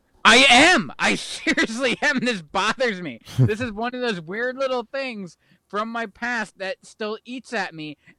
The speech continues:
Speaker 1: And the, the, the insecure, the failure, and the reason why it's better to say, you know, when people are like, "Oh, it's better to try and fail than," no, no, no, no, no. It hurts.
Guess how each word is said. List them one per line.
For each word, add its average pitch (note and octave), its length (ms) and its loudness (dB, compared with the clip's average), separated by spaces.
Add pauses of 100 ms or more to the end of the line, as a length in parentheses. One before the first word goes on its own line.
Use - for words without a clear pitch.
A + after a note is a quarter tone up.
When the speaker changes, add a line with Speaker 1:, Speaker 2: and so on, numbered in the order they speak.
Speaker 1:
And F#3+ 240 -4 (120)
the, G3 240 -6
the, G3 180 -8 (360)
the F3+ 180 -10
insecure, A#3+ 500 -8
the G#3 100 -6
failure, G#3+ 380 0
and E3+ 120 0
the D#3+ 80 -2
reason G3 440 -4
why F3 300 0 (460)
it's E3+ 180 -4
better F#3 320 2
to F#3+ 60 0
say, E3+ 320 0 (460)
you F3 100 -4
know, C#3+ 260 0 (880)
when G3+ 220 0
people G#3 160 -4
are G#3 40 -4
like, G3+ 200 0
"Oh, A#3+ 220 2
it's A3+ 120 -2
better A#3 220 -6
to G#3+ 160 -18
try A#3+ 340 -6
and A#3 220 -4
fail A#3+ 440 -4
than," A#3 160 -2 (100)
no, C4 140 -2
no, C4 120 0
no, B3+ 140 2
no, B3 120 2
no. A3+ 240 0 (1160)
It F3 160 0
hurts. F3 560 -6